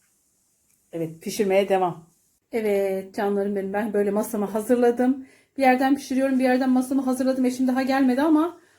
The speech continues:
o gelene kadar ben kendim hemen böyle domates yaptım, söğüş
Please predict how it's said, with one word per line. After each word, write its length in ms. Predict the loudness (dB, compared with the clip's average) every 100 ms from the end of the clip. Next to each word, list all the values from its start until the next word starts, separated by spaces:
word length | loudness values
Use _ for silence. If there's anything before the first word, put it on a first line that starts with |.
| _
o 80 | -4
gelene 380 | 0 2 2 2
kadar 260 | 2 2 2
ben 160 | 2
kendim 320 | 2 0 0
hemen 240 | 0 0 0
böyle 360 | 0 0 -2 -8 _ _ _ _ _ -4
domates 460 | 2 2 2 0 0
yaptım, 380 | -2 0 0 0
söğüş 600 | 2 2 2 0 -14